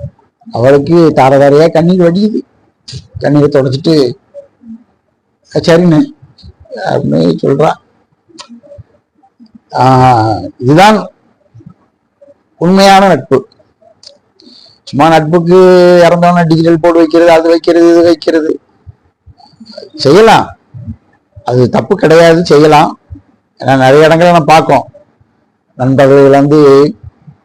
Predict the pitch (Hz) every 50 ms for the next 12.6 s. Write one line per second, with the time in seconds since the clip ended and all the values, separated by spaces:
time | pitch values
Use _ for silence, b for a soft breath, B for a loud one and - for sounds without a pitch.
0 | _ _ _ - - _ _ - - - 226 - - - - 151 160 175 175 170
1 | 170 180 185 190 196 202 196 190 190 180 170 170 170 175 156 160 165 165 170 170
2 | 170 175 165 147 143 160 156 143 - - - - - _ _ _ _ _ _ _
3 | _ - - - - - - - - _ _ _ - 127 131 170 208 202 185 175
4 | 160 156 143 135 127 127 123 120 123 - 135 127 127 135 - - 165 180 233 233
5 | 240 247 233 226 170 139 - - _ _ _ _ _ 131 131 147 170 170 185 175
6 | 175 165 151 - 165 170 180 175 175 165 160 165 143 160 170 185 254 - - _
7 | _ - 139 135 139 160 165 165 156 151 147 151 147 151 139 131 - - _ _
8 | - - - _ - - - 143 147 147 147 151 - - 156 151 147 143 143 147
9 | 143 143 143 139 139 135 - 143 135 131 113 139 139 139 143 147 - - _ _
10 | _ _ _ _ _ _ _ _ _ _ _ _ _ _ _ _ _ - 156 147
11 | 151 156 156 151 151 143 139 147 151 147 147 139 135 135 143 147 147 143 139 -
12 | - 143 139 139 143 143 139 139 - - 143